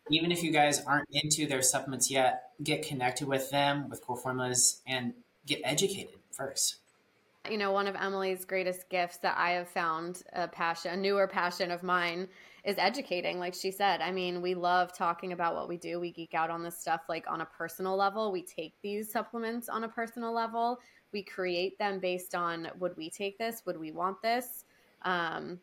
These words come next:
Speaker 2: and hearing from the practitioners that are, you know, even using, like, opening up little bits of capsules and using Gut Makeover, you know, for kids. You know, we always get that question too of, like, "Can I use your products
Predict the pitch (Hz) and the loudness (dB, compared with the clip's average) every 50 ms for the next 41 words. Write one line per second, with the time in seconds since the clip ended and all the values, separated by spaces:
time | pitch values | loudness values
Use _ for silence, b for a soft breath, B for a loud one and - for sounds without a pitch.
0 | _ _ - 202 208 196 190 208 190 190 190 190 196 190 - - 196 185 180 180 | _ _ -4 -4 -4 -2 0 0 0 2 2 0 -2 -4 -4 -2 0 0 0 0
1 | 180 180 175 175 - 196 175 - - - 180 180 196 185 180 175 170 - - 175 | -2 -4 -6 -4 -2 -2 -2 -2 -2 -4 -8 -6 -4 -4 -4 -4 -4 -2 -2 -2
2 | - - - _ _ - 180 170 170 165 165 165 160 175 - - _ _ - 190 | -2 -4 -6 _ _ -2 0 2 2 2 2 0 0 -2 -6 -12 _ _ -10 -8
3 | 180 165 160 160 - - 185 196 196 196 196 190 190 185 190 190 180 175 175 175 | -6 -6 -4 -4 -4 -4 -2 -2 -2 -2 0 0 0 0 0 -2 -2 0 -2 -2
4 | - - 185 185 196 190 180 180 175 170 - - 185 180 175 175 180 175 175 170 | -2 -2 -2 -2 -2 -2 -2 -2 -4 -4 -2 -2 0 0 0 0 -2 -4 -6 -8
5 | - - 185 175 180 - - 180 175 170 170 165 165 175 170 - 185 175 170 170 | -8 -2 -2 -2 -2 -2 -4 -6 -4 -4 -6 -6 -4 -6 -4 -2 -2 -2 -2 -4
6 | 165 - - - 180 - - 175 175 175 - 185 180 170 170 170 165 160 160 - | -6 -8 -8 -4 -4 -4 -4 -4 -6 -2 0 0 0 0 0 -2 0 0 -2 -4
7 | b b b b b b b b - 190 180 170 160 156 151 151 - - - _ | b b b b b b b b -4 -2 0 0 2 2 2 0 0 -4 -10 _
8 | - - - - 190 190 - - 220 202 190 175 - - - - 202 185 180 180 | -18 -6 0 0 0 0 -2 -2 2 2 2 2 2 -2 -6 -4 -2 0 2 4
9 | 185 175 175 185 190 185 - - 190 185 170 - - - 196 175 - - 180 165 | 4 6 6 4 4 2 0 -2 -2 0 0 -2 0 0 0 0 0 -2 -8 -8
10 | 156 - 196 180 170 170 160 - - - 226 214 208 202 190 185 185 180 180 - | -6 -2 0 0 0 0 -2 -4 -4 -4 -2 -2 0 2 2 2 2 2 0 -4
11 | - - b b b b 196 190 - - 190 180 180 175 170 - - - - | -10 -14 b b b b -4 -2 0 2 2 4 4 2 0 -2 -8 -12 -14